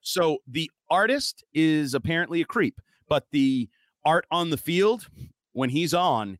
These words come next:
he's really freaking good. And I'm expecting the athlete and the M V P caliber quarterback to return to Cleveland this year. If not, worst contract in N F L history, but I'll give them the benefit of the doubt for right now. So Cleveland, a team to look out for 'cause they are loaded, even though I think their coach is kind of a boob.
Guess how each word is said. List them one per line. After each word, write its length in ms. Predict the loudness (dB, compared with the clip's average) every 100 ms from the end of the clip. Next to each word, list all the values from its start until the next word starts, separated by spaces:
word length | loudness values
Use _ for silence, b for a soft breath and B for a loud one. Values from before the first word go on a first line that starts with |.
| _ _
he's 320 | -4 -4 -2
really 280 | -2 0 -2
freaking 420 | -4 -6 -4 -4
good. 300 | -2 -2 -4 _ -8
And 100 | -4
I'm 120 | -4
expecting 540 | -8 -4 -4 -2 -4 -4
the 140 | -2
athlete 560 | -2 -2 -2 -2 -2 -4
and 160 | -6 -4
the 120 | -4
M 160 | -4
V 120 | -6 -8
P 200 | -8 -6
caliber 340 | -2 -2 -4
quarterback 500 | -6 -6 -2 -2 -2
to 80 | -6
return 340 | -6 -4 -4 -6
to 60 |
Cleveland 460 | -8 -6 -6 -4 -4
this 160 | -4
year. 160 | -2 -2
If 140 | -2 -2
not, 260 | -2 -4 -2
worst 220 | -2 0
contract 420 | -4 -2 -2 -4
in 60 | -6
N 100 | -6
F 100 | -6
L 120 | -4
history, 300 | -4 -2 -4
but 240 | -2 -2 -4 _ _ _ _ -20 -4
I'll 100 | 0
give 160 | 0 0
them 140 | 0
the 80 | 0
benefit 240 | -2 -4
of 40 | -2
the 40 |
doubt 240 | -2 -2
for 60 | -4
right 100 | -4
now. 220 | -4 -6 b b -4
So 160 | -2
Cleveland, 640 | -2 -8 -8 -6 -6 -6 -8 -12
a 80 | -8
team 240 | -4 -2
to 80 | -2
look 140 | 0
out 180 | 0 0
for 160 | -4 -4
'cause 180 | -4
they 140 | -2 0
are 100 | 0
loaded, 440 | 0 0 0 -2 -8 _ -12
even 160 | -4
though 80 | -2
I 60 | -2
think 180 | -4
their 100 | -6
coach 300 | -4 -4 -4
is 100 | -10
kind 160 | -14 -12
of 60 | -10
a 40 |
boob. 320 | -8 -8 -10